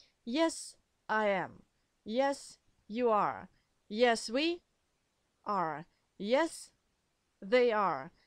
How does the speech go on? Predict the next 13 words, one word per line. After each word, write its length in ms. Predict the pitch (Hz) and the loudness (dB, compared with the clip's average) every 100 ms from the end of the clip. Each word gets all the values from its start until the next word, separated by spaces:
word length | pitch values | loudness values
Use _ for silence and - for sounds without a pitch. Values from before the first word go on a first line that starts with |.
| _ _ | _ _
Yes, 420 | 220 247 233 - | 0 2 2 0
he 340 | - 269 254 - | -4 -2 -2 -6
is. 500 | - 226 139 104 - _ _ _ - | -4 -2 -2 -8 -20 _ _ _ -6
Yes, 500 | 220 240 240 - - _ _ _ _ _ _ _ - | 2 2 2 -8 -18 _ _ _ _ _ _ _ -8
she 420 | - 302 220 117 | -4 0 0 -2
is. 240 | - - _ _ _ - | -10 -20 _ _ _ -10
Yes, 520 | 226 247 277 - - _ _ _ _ _ _ - - _ - | 0 2 0 -6 -18 _ _ _ _ _ _ -20 -20 _ -4
it 200 | 277 269 | -4 2
is. 440 | 240 139 113 - - - - _ - | 2 0 -6 -18 -20 -20 -20 _ -10
No, 800 | 190 196 196 180 175 196 302 403 _ _ _ _ | -4 2 2 4 2 2 0 -4 _ _ _ _
I'm 500 | 214 208 233 285 285 | -2 0 0 0 -2
not. 400 | 285 - - - _ _ _ - | -2 -4 -6 -16 _ _ _ -14
No, 600 | 208 214 226 240 254 262 | -6 0 2 4 2 -2